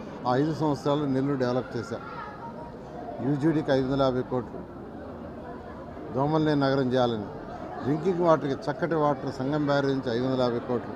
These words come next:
రోడ్లు వేయడానికి మరొక మూడు వందల కోట్లు, పార్కులకి, నెక్లెస్ రోడ్డుకి, ఇట్లా ముఖ్యమంత్రి గారిని అడిగి తీసుకొచ్చాను,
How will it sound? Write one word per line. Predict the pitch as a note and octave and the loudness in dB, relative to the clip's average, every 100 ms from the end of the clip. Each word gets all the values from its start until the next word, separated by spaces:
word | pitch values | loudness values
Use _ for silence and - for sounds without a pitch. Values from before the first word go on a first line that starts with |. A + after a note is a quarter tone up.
| - - - - - - - - - - F4+ F#4 G4+ A#4 A4+ A#4 - - - C#3 | -10 -10 -10 -10 -10 -10 -10 -10 -10 -10 -10 -10 -10 -10 -10 -10 -10 -10 -6 4
రోడ్లు | F#3 F#3+ G3+ | 6 10 10
వేయడానికి | F3+ F#3+ F#3 | 10 6 4
మరొక | D3+ D#3+ D3 | 4 4 4
మూడు | C#3 D3 | 2 4
వందల | D3 C#3 | 4 2
కోట్లు, | C3+ C3 A2 G2+ - - - - - - - - - | 2 -2 -2 -8 -10 -10 -12 -14 -12 -12 -12 -8 2
పార్కులకి, | C#3 F3+ - E3 C#3+ C3+ A#2 | 6 6 6 0 0 0 2
నెక్లెస్ | B2+ C#3+ E3+ D3+ D3 | 0 0 0 0 0
రోడ్డుకి, | C3+ C3 B2+ A#2+ G#2 - - - | 0 0 -2 -2 -4 -8 -8 -4
ఇట్లా | - E3+ D#3+ E3+ E3+ - - C3+ | 4 8 8 6 2 -6 -4 -2
ముఖ్యమంత్రి | D#3+ F3+ F3+ E3 | 2 2 2 2
గారిని | D#3 D3+ C#3+ | 2 2 2
అడిగి | C#3 D3+ | 2 0
తీసుకొచ్చాను, | C#3+ C#3 - C#3 C#3+ | -2 -4 -2 -2 0